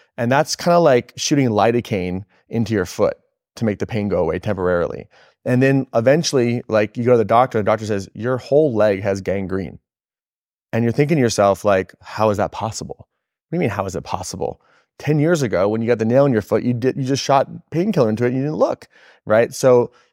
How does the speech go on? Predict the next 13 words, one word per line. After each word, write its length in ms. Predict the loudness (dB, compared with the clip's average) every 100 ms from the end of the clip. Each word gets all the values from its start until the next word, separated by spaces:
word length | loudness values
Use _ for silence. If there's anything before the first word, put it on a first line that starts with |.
| _
it's 140 | -4 0
the 120 | -2
exact 500 | 0 0 2 0 -4
same 280 | -2 0 0
thing 200 | 0 2
emotionally. 500 | 4 2 2 -4 -2
There's 380 | 0 0 -4 -8
wounds 400 | -2 0 0 0
or 80 |
traumas 420 | 0 2 2 2 0
that 120 | 0
we 120 | 0
have, 400 | -2 -4 -4